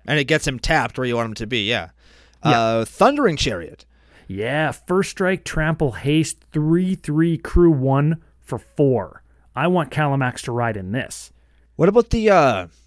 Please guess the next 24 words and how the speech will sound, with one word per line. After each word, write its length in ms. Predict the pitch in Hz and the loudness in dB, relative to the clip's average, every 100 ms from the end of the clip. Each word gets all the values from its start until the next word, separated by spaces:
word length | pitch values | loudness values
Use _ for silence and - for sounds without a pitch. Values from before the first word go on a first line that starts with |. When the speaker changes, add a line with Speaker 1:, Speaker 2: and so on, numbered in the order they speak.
| - | -14
Speaker 1:
what 120 | 156 | -12
is 60 | 139 | -8
it, 60 | |
the 80 | 127 | -8
Dragster? 640 | 98 123 101 170 - 220 202 | -6 -6 -4 -4 -2 0 0
It's 100 | 165 | -2
like 80 | |
a 40 | - | -8
six 380 | - 156 - 143 | -4 -4 -4 -4
one 260 | 131 175 | -4 -4
trample 400 | - 165 170 185 | -4 -4 -4 -6
haste, 320 | 170 190 - - | -4 -4 -6 -8
crew 220 | 185 196 | -4 -4
one. 360 | 185 196 208 202 | -4 -8 -8 0
It 60 | |
doesn't 160 | 160 160 | 0 0
have 100 | 104 | -4
first 240 | 139 160 | 0 0
strike, 400 | - 92 92 - - | -2 -6 -8 -12 -10
but 80 | 120 | -8
it's 100 | - | -6
a 40 | |
six 500 | - - 185 196 - | -2 2 2 2 -2
one. 380 | 131 101 80 | -4 -6 -10